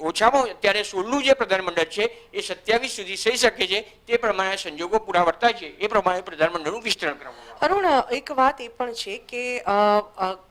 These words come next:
Speaker 2: ગયા વખતે જે વિસ્તરણ થયું તેમાં કોંગ્રેસમાંથી ભાજપમાં આવેલા જે ધારાસભ્યો હતા તેને પ્રભુત્વ વધુ આપવામાં આવ્યું હતું, મહત્વ આપવામાં આવ્યું હતું અને તેના કારણે થઈને ક્યાંક ને ક્યાંક જે, અ, ભાજપના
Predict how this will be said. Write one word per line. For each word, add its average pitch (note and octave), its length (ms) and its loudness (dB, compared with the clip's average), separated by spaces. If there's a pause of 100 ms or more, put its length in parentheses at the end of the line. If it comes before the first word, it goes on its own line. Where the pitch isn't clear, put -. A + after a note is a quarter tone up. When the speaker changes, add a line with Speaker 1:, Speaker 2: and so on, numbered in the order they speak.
Speaker 2:
ગયા A3+ 180 2
વખતે B3 380 -10
જે A3+ 120 -10
વિસ્તરણ G#3+ 440 -12
થયું F#3+ 320 -14
તેમાં F#3 300 -14
કોંગ્રેસમાંથી F#3+ 800 -10
ભાજપમાં F3+ 540 -12
આવેલા E3+ 420 -12
જે E3+ 420 -14
ધારાસભ્યો E3 540 -16
હતા D#3+ 260 -8 (380)
તેને G3 340 -4
પ્રભુત્વ F3 440 -10 (200)
વધુ E3 240 -10
આપવામાં D3 440 0
આવ્યું D3 300 -12
હતું, D3+ 180 -16
મહત્વ D#3+ 280 -6
આપવામાં D3 320 -6
આવ્યું D3 180 -14
હતું A3 160 -12
અને - 200 -14
તેના A#3 220 -6
કારણે A#3+ 280 -4
થઈને A#3 280 -10
ક્યાંક A3 240 -10
ને A#3+ 240 -10
ક્યાંક A3+ 520 -4 (400)
જે, A#3 400 4
અ, G3+ 180 2
ભાજપના A3 840 4